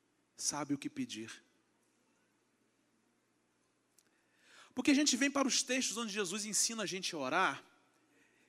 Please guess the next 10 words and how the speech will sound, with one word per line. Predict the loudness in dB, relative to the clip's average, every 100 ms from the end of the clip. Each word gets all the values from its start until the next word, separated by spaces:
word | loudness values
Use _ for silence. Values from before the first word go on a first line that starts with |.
| _ _ _ _ _ _ _ _ _ _ _ _ _ _ _ _ _ _ _ _ _ _ _ _ _ _ -10
ele | -4
vai | -4
dizer | -2 -4
assim, | -2 -2 -4
ó, | -6 -8 -16 _ _ _ _ _ -10
"Peçam | -6 -4 -4 -4 -6 -12 _ _ _ _ _
e |
lhes | -8 -6
será | -6 -6 -8
dado." | -8 -10 -14